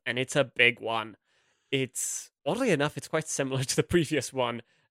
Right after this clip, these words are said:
uh, slightly different angle. But the book we're talking about today is, it's R F Kuang's Babel.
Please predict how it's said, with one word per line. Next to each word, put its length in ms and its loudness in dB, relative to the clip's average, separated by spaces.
uh, 220 0
slightly 400 2
different 280 0
angle. 440 0
But 640 -2
the 80 -18
book 220 -4
we're 80 0
talking 580 -2
about 340 -6
today 560 -12
is, 400 -4
it's 220 -2
R 180 4
F 180 -2
Kuang's 640 -4
Babel. 640 0